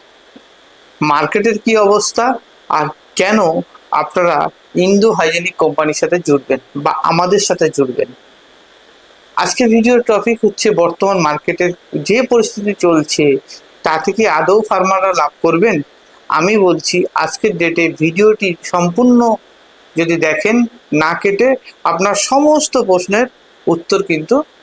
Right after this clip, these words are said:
আপনি এই ভিডিওর মধ্যে পেয়ে যাবেন। এবার আমরা পয়েন্ট ধরে ধরে আলোচনা করি। বর্তমান সময়ে আমাদের মধ্যে অনেক সমস্যা আসছে,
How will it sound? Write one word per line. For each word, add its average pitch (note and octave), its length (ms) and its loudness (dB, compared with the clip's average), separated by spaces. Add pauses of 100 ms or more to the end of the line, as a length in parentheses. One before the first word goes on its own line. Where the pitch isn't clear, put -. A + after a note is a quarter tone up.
(120)
আপনি E3 240 -2
এই F3 260 2
ভিডিওর E3 400 0
মধ্যে G3 260 0 (340)
পেয়ে G#3+ 180 2
যাবেন। D3 260 2 (800)
এবার C4 260 2
আমরা A#3+ 240 2 (100)
পয়েন্ট G3+ 320 0
ধরে A3+ 160 4
ধরে A3 200 2
আলোচনা F#3 420 0
করি। G#3 200 2
বর্তমান G3 480 0
সময়ে F3+ 640 0
আমাদের F3+ 380 2
মধ্যে F#3 340 0 (100)
অনেক B3 300 0
সমস্যা F#3+ 460 -2
আসছে, F#3 300 -2